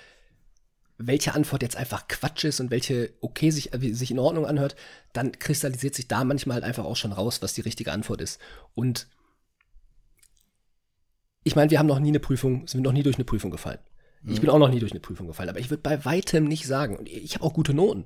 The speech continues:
Speaker 1: sogar
Speaker 2: Mhm.
Speaker 1: tatsächlich. Wenn ich mir meinen Notenschnitt anguck, bin ich immer überrascht. Da
Speaker 2: Mhm.
Speaker 1: denk ich so, „Boah, das sieht ja eigentlich ganz nice aus.
Speaker 2: Mhm.
Speaker 1: Sieht ja aus, als wär ich ein guter Student.“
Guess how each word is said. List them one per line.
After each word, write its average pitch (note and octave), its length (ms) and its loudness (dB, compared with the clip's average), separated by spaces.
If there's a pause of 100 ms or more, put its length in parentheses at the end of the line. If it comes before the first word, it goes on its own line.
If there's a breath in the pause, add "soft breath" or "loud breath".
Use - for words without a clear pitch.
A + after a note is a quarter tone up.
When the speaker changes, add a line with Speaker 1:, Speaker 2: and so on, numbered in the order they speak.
(120)
Speaker 1:
sogar F3+ 220 -6
Speaker 2:
Mhm. A2+ 60 0
Speaker 1:
tatsächlich. A2 300 -4
Wenn B2+ 80 -2
ich D#3 60 0
mir D#3 60 2
meinen C3+ 200 -2
Notenschnitt F#3 460 2
anguck, D#3+ 260 -2
bin F3 120 4
ich C#3+ 40 -2
immer D#3+ 140 0
überrascht. C3 420 -2 (280 soft breath)
Da A#2 60 -12
Speaker 2:
Mhm. - 20 -
Speaker 1:
denk B2 100 4
ich A#2 60 0
so, A2+ 100 -2
„Boah, D#3 140 -2
das F#2+ 80 -4
sieht E3 80 0
ja C3+ 80 0
eigentlich D3 160 -6
ganz D3+ 180 -2
nice G2 220 -2
aus. D2 220 -8
Speaker 2:
Mhm. G#2 180 -6
Speaker 1:
Sieht C3+ 160 0
ja - 60 4
aus, C#3 120 0
als C3+ 80 -4
wär D3 80 2
ich D3 60 2
ein C#3+ 60 0
guter C#3+ 200 -2
Student.“ - 360 -6